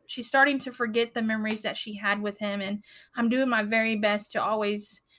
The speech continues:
reassure her and show her pictures and tell stories about him so that she does remember him. But I feel that God brought me Jaden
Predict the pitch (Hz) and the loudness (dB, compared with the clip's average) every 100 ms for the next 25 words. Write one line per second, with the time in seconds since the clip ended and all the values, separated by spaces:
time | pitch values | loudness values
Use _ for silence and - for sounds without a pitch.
0 | _ _ 233 240 233 - 233 220 208 208 | _ _ -2 2 2 2 2 2 4 6
1 | 208 190 202 202 233 220 220 220 208 220 | 6 4 0 -2 -4 -2 -4 -4 -6 -4
2 | 202 208 208 220 226 - 214 208 208 208 | -4 -6 -4 -4 -4 -4 -4 -2 -2 -2
3 | 214 208 208 233 240 - 214 214 214 208 | -2 -4 -6 -6 -6 -6 0 0 0 -2
4 | 220 220 208 196 208 208 - - - - | 0 -2 -2 0 4 4 2 -16 -4 4
5 | 269 277 - 339 370 381 349 311 - _ | 6 4 2 6 8 8 6 4 2 _
6 | _ 220 - 254 254 294 240 240 247 247 | _ -18 2 6 8 6 6 10 12 12
7 | 240 220 208 214 196 202 208 208 | 8 -2 0 0 0 0 -2 -4